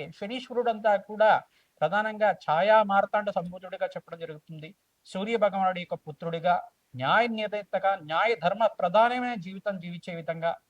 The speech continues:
మానవాళికంతా కూడా కర్మ ఫలితాన్ని అనుభవించే విధంగా, మోక్ష జ్ఞానాన్ని ప్రసాదించే విధంగా, రాజయోగాన్ని ఇచ్చే విధంగా ఎటువంటి ఫలితాలంతా కూడా ఇవ్వబోతున్నాడో రెండు వేల ఇరవై ఆరు ఫలితాలంతా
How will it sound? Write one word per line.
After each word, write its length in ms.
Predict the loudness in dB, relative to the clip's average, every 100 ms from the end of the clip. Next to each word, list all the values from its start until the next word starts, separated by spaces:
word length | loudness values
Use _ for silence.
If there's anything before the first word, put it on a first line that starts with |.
| _ -4
మానవాళికంతా 800 | 2 6 6 6 4 0 -2 -2 -2
కూడా 140 | -6 -6
కర్మ 220 | -4 -2 2
ఫలితాన్ని 480 | 2 2 0 0 -2 -6
అనుభవించే 440 | -6 -8 -10 -10 -6
విధంగా, 320 | -6 -2 -4 0
మోక్ష 260 | 0 0 -4 -4
జ్ఞానాన్ని 440 | -4 -2 -2 -4 -4
ప్రసాదించే 520 | -2 -2 -2 -14 -14 -6
విధంగా, 340 | -6 -2 0 0 -4 _ _ _ -6 4
రాజయోగాన్ని 720 | 8 8 6 4 6 6 0
ఇచ్చే 160 | -6 -10 -6
విధంగా 340 | -6 0 0 0 -8 _ -10 -10
ఎటువంటి 300 | -2 0 0 -2
ఫలితాలంతా 520 | -2 0 0 0 -2 -4
కూడా 140 | -4 -6
ఇవ్వబోతున్నాడో 540 | -6 -10 -12 -10 -8 -6 -2
రెండు 160 | -2 0 0
వేల 120 | -2 -4
ఇరవై 220 | -4 -2
ఆరు 100 | -2 -2
ఫలితాలంతా 520 | -8 -6 -4 -6 -8